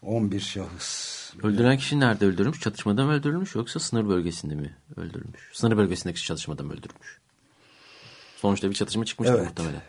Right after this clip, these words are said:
Speaker 1: Yasa dışı yollardan sınırı geçmeye çalışan bir işid mensubu öldürüldü. Kilis'te oluyor bu. Kilis'te dokuzu çocuk, yirmi bir kişi gözaltında. Ayrıca da, e,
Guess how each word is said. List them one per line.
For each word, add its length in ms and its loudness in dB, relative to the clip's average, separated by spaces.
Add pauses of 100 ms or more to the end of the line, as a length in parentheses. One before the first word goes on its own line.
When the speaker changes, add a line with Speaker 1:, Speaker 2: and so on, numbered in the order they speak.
(120)
Speaker 1:
Yasa 380 0
dışı 240 0
yollardan 500 2
sınırı 420 2
geçmeye 480 0
çalışan 560 0
bir 200 -2
işid 320 -4
mensubu 520 -6
öldürüldü. 560 -8
Kilis'te 520 -2
oluyor 440 -6
bu. 200 2 (580)
Kilis'te 560 2
dokuzu 400 2
çocuk, 340 0
yirmi 360 0
bir 160 0
kişi 220 -8
gözaltında. 960 0 (1000)
Ayrıca 600 2
da, 180 4 (1700)
e, 40 -6